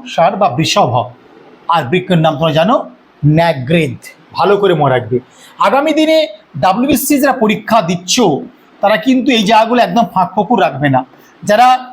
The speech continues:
আগস্ট মাসে নেট সেট দিচ্ছ, এবারে জুনের পরীক্ষা পিছিয়ে গেছে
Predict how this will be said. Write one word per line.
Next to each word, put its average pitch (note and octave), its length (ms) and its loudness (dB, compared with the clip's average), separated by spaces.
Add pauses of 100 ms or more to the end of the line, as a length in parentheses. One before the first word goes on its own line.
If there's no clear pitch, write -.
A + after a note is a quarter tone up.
(160)
আগস্ট F#3 380 0
মাসে A3 340 2
নেট F#3 320 0
সেট G#3+ 320 -2 (420)
দিচ্ছ, F3+ 260 -2 (360)
এবারে F3 200 2 (100)
জুনের F3+ 280 2
পরীক্ষা F#3 260 0
পিছিয়ে E3+ 380 -2
গেছে E3 280 -2